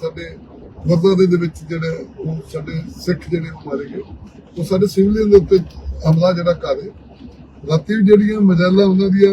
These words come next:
ਨੈ-, ਤਹਿਸ ਨਹਿਸ ਕੀਤੀਆਂ, ਉਹ ਵੀ ਸਾਡੇ ਸਿਵਲ ਵਾਲੇ ਏਰੀਆ ਦੇ ਵਿੱਚ ਹੀ ਉਹਨਾਂ ਦੇ ਟੁਕੜੇ ਜਿਹੜੇ ਸਾਰੇ ਡਿੱਗੇ। ਸੋ ਮੈਂ ਮਤਲਬ ਇਹ ਗੱਲ ਜ਼ੋਰ ਦੇ ਨਾਲ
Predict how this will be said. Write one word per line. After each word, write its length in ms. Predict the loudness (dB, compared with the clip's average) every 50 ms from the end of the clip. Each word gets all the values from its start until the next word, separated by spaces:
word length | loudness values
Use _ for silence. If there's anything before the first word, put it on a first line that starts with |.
| 2 -2
ਨੈ-, 380 | -2 0 0 0 0 -2 -4 -4 -6 -6 -4
ਤਹਿਸ 200 | 0 0 2 2 2
ਨਹਿਸ 180 | 0 -2 -2 -2
ਕੀਤੀਆਂ, 420 | -6 -8 -8 -8 -4 0 0 0 0 -2 -6 -14 -20 -20 -20 -20 -20 -20 -20 -18 -8 -4
ਉਹ 120 | -2 0
ਵੀ 100 | 0 0
ਸਾਡੇ 280 | 0 0 2 4 4 4
ਸਿਵਲ 300 | 4 6 6 6 6 6
ਵਾਲੇ 200 | 6 6 4 4 4
ਏਰੀਆ 220 | 4 2 2 2 4
ਦੇ 80 | 4
ਵਿੱਚ 260 | 4 2 2 0 -2 -2
ਹੀ 180 | 0 0 0 -2 -6 -10
ਉਹਨਾਂ 260 | -10 -8 -4 -4 -4
ਦੇ 60 | -4 -6 -8
ਟੁਕੜੇ 340 | -10 -12 -10 -8 -8 -8 -6
ਜਿਹੜੇ 280 | -6 -6 -8 -8 -8 -10 -10
ਸਾਰੇ 200 | -10 -10 -10 -12
ਡਿੱਗੇ। 320 | -14 -16 -16 -12 -10 -10 -10 -10 -14 -18 -20 -20 -20 -20 -20 -20 -20 -20 -20 -18 -18 -18 -20 -20 -20 -20 -20 -18 -16 -14 -14 -12 -12 -14 -8
ਸੋ 180 | 0 4 4 6
ਮੈਂ 240 | 6 6 6 4 4 2 -2 -6
ਮਤਲਬ 1160 | -8 -8 -8 -12 -14 -14 -12 -6 -2 0 4 4 4 4 2 -2 -6 -8 -10 -12 -12 -4 2 4
ਇਹ 120 | 6 6
ਗੱਲ 240 | 6 4 2 2 0 -2 -4 -8 -10 -10 -10 -6 0 6
ਜ਼ੋਰ 220 | 10 12 12 12
ਦੇ 220 | 10 10 6 6
ਨਾਲ 180 | 6 4 0 -2